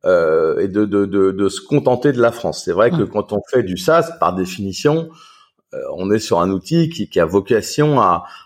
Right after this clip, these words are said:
Speaker 1: à, à passer les frontières. Il y a, il y a, bah, le, le, le principe même du SaaS fait que, euh, dans l'absolu, celle-ci, tu peux l'utiliser à Santiago du Chili ou à, à Chiang Mai, <laughs> où, où tu veux. Euh,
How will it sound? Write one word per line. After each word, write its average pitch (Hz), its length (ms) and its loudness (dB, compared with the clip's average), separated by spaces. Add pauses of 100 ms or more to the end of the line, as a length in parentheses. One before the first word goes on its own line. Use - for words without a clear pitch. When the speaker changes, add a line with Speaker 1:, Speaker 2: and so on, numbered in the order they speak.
(120)
Speaker 1:
à, - 680 -6
à - 80 -14
passer 95 240 -2
les 98 80 0
frontières. 107 420 0
Il 92 60 -2
y 90 40 2
a, 82 280 -2
il - 80 -12
y - 60 -14
a, - 140 -18 (120)
bah, - 160 -16 (180)
le, - 500 -14
le, - 160 -18
le 73 120 -18
principe - 480 -4
même 123 260 0
du 85 120 -10
SaaS 147 380 0
fait 123 200 2
que, - 120 -4
euh, 104 220 4 (480)
dans 80 120 -4
l'absolu, 104 340 -2
celle-ci, 95 380 -4
tu - 100 -14
peux - 140 -8
l'utiliser 82 680 0
à 80 100 0
Santiago 87 460 -4
du 85 120 -8
Chili 117 540 0
ou 85 260 -4
à, 73 300 -6
à - 60 -8
Chiang - 240 -8
Mai, 101 440 0
<laughs> - 20 -8
où, 98 280 -8
où - 80 -12
tu - 120 -8
veux. 160 160 -2 (560)
Euh, 101 580 4